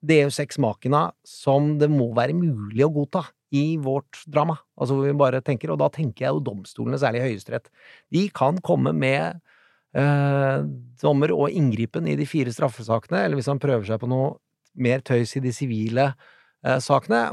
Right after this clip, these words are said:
hvor, som vil påvirke valget i så negativ retning at det republikanske partiet rett og slett ikke kan stille med han som kandidat, eller, eh, umyndiggjør. Eh, altså, gjør at han ikke f-, har lov til å stille. Det vil være en Deus Ex Machina som du og jeg,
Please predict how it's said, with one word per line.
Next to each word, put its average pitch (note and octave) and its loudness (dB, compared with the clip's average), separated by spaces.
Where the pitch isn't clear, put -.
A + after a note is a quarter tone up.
hvor, D#3+ 0
som F#3 0
vil D3+ 0
påvirke A2+ -4
valget B2+ -2
i D#3 -4
så B2+ -4
negativ A#2+ -4
retning F3 -6
at D3+ -4
det C#3+ -4
republikanske B2+ -6
partiet B2+ -2
rett A#2+ -6
og - -18
slett B2+ -6
ikke A#2+ -2
kan A2+ -4
stille A2+ -6
med A2 -4
han G#2 -6
som A2+ -14
kandidat, E3 0
eller, G#3 -2
eh, G3 -4
umyndiggjør. A#2 0
Eh, C#3+ 4
altså, C#3+ 2
gjør A#2 2
at G#2+ -4
han B2 -2
ikke A2+ -4
f-, - -20
har B2+ -2
lov A#2 -4
til G#2+ -8
å A#2 -4
stille. - -12
Det D#3 4
vil D#3 0
være C3 2
en D3 0
Deus B2 -2
Ex - -8
Machina D3 0
som E3+ -2
du B2 -4
og C3+ 0
jeg, C#3+ 0